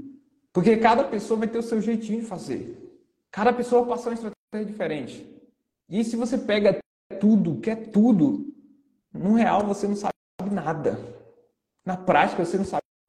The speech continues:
nada. Tem várias pessoas que falam assim, "Bruno, tô um ano, tô dois anos, não tenho resultado." Aí, aí eu começo a conversar com a pessoa, "Não, porque eu estudei drop, eu estudei afiliado, estudei isso, estudei aquilo." Mas sim, quando, quanto de tempo você durou aplicando? "Não, eu ainda não apliquei, sabe?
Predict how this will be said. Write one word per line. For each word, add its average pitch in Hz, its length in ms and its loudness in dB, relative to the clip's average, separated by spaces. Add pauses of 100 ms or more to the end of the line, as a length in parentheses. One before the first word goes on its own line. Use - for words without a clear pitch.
(120)
nada. 139 600 -6 (280)
Tem 214 140 4
várias 240 260 4
pessoas 240 260 0
que - 60 -8
falam 220 140 2
assim, 214 180 2
"Bruno, 233 200 4
tô 220 160 4
um 226 140 4
ano, 208 160 2
tô 202 120 0
dois 214 260 2
anos, 208 140 0
não 214 80 -6
tenho 214 120 -12
resultado." 165 540 -6 (320)
Aí, 147 240 -2
aí 156 100 4
eu 175 60 4
começo 190 300 -2
a - 40 -14
conversar 262 280 -6
com 220 100 -8
a - 20 -4
pessoa, 202 460 -6 (220)
"Não, 233 200 2
porque 240 140 0
eu 196 40 6
estudei 185 340 0
drop, 196 340 2
eu 175 40 -2
estudei 175 360 -2
afiliado, 170 360 2
estudei 170 300 -4
isso, 190 120 -8
estudei 170 260 -4
aquilo." 190 320 -4 (360)
Mas 180 160 -4
sim, 180 320 -2
quando, 208 280 0
quanto 247 260 2
de 247 100 2
tempo 196 240 0
você 202 220 -2
durou 170 560 2
aplicando? 160 460 -4
"Não, 214 480 -2
eu 185 80 -6
ainda 240 140 2
não 254 100 4
apliquei, 247 420 -2
sabe? 220 380 -4